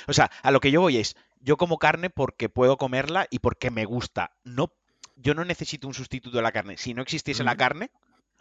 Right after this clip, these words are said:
Speaker 1: eh, o yo lo que voy a comer es, vete tú a saber qué procesado y cómo han conseguido que tenga sabor a carne,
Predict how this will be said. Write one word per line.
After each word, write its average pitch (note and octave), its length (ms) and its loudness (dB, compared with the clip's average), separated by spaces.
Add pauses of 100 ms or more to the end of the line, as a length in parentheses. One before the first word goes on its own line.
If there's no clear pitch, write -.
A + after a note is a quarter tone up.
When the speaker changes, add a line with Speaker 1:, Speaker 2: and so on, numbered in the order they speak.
(420)
Speaker 1:
eh, C3 120 6
o A#2 200 6
yo A#2 100 -4
lo B2+ 100 4
que C3 80 0
voy C3+ 140 4
a B2+ 80 4
comer C3 300 2
es, A2 280 -2
vete G#2+ 260 -4
tú B2 100 -2
a A#2+ 40 2
saber B2 320 2
qué A#2 140 -6
procesado A#2+ 720 2
y F#2+ 120 -14
cómo A#2 200 -4
han A2+ 80 -8
conseguido A#2 500 -2
que F#2 100 -12
tenga A2 200 -6
sabor G#2+ 240 0
a G#2+ 60 0
carne, A2+ 400 -4